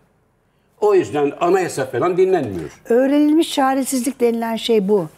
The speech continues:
Speaker 1: E, olabilir,
Speaker 2: Yani,
Speaker 1: öyle denilebilir.
Speaker 2: e, gerçekten çünkü anayasaya göre bu böyle, tamam,
Speaker 1: Bu
Speaker 2: peki.
Speaker 1: saydığım isimlerden
Speaker 2: Ama bunu nasıl, kime nasıl kabul
Speaker 1: Bakın,
Speaker 2: ettireceksiniz meselesi?
Speaker 1: anayasacı olarak saydığım i-,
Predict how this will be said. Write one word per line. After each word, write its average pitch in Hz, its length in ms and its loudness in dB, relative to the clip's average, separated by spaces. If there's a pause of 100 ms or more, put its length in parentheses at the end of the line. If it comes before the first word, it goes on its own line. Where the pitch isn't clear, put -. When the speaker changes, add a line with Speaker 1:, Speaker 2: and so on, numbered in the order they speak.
Speaker 1:
E, 196 160 0
olabilir, 190 200 2
Speaker 2:
Yani, 269 380 0
Speaker 1:
öyle 156 200 0
denilebilir. 127 520 0
Speaker 2:
e, - 60 2
gerçekten 254 800 0 (1500)
çünkü 320 640 0 (580)
anayasaya 320 560 2
göre 226 400 -2
bu 330 260 2 (200)
böyle, 262 500 2
tamam, 247 280 0
Speaker 1:
Bu 392 180 0
Speaker 2:
peki. 269 100 0
Speaker 1:
saydığım 226 540 2
isimlerden 247 480 0
Speaker 2:
Ama 349 180 2
bunu 370 220 4
nasıl, 403 340 0
kime 403 280 0
nasıl 415 220 -2
kabul 330 180 0
Speaker 1:
Bakın, 285 140 2
Speaker 2:
ettireceksiniz 247 520 -2
meselesi? 214 200 -2 (100)
Speaker 1:
anayasacı 160 460 -2
olarak 139 300 -4
saydığım 131 600 -2
i-, 117 260 -10